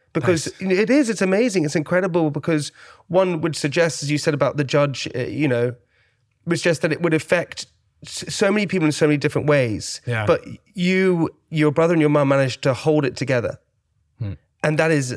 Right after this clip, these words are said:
Speaker 1: uh, I mean, I applaud your mother, I applaud you, I applaud your, your brother, people like that. That's insane.
Speaker 2: Thank you.
Speaker 1: And so when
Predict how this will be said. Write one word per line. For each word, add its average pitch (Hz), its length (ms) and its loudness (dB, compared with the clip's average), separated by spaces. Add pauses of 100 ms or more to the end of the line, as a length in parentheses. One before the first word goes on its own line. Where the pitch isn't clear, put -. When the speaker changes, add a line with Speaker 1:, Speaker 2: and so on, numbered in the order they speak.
Speaker 1:
uh, 143 420 2
I 143 80 0
mean, 127 540 -2 (340)
I 143 60 0
applaud 151 520 0
your 131 100 0
mother, 131 260 2
I 123 40 4
applaud 123 360 -2
you, 120 180 -2
I 117 40 2
applaud 117 320 -6
your, 101 200 -8
your 113 120 -6
brother, 120 280 0
people 117 240 -6
like 107 100 -4
that. 113 140 -2
That's - 240 -6
insane. 107 420 -6 (400)
Speaker 2:
Thank 107 200 -8
you. 104 140 -10 (440)
Speaker 1:
And 175 160 -2
so 185 300 2
when 190 520 0